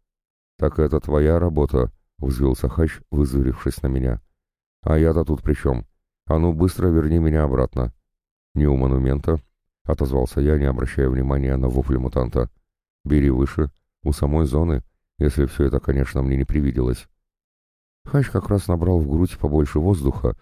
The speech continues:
чтобы разразиться новой порцией возмущённых воплей, и медленно сдулся.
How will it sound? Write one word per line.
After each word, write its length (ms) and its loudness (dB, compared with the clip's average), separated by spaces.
чтобы 280 -4
разразиться 680 0
новой 260 2
порцией 420 0
возмущённых 640 -2
воплей, 400 0
и 180 4
медленно 460 2
сдулся. 500 -2